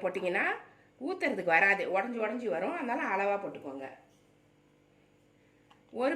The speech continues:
பெரிய வெங்காயம் கட் பண்ணி வச்சிருக்கேன், அதை போட்டுக்கிறேன். சின்ன வெங்காயமும் போட்டுக்கலாம், எது வேணா போட்டுக்கலாம்.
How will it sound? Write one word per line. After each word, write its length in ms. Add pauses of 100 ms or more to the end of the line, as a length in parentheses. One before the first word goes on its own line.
பெரிய 260
வெங்காயம் 440 (260)
கட் 160
பண்ணி 200
வச்சிருக்கேன், 460
அதை 180
போட்டுக்கிறேன். 440
சின்ன 160
வெங்காயமும் 420
போட்டுக்கலாம், 440
எது 120
வேணா 240
போட்டுக்கலாம். 480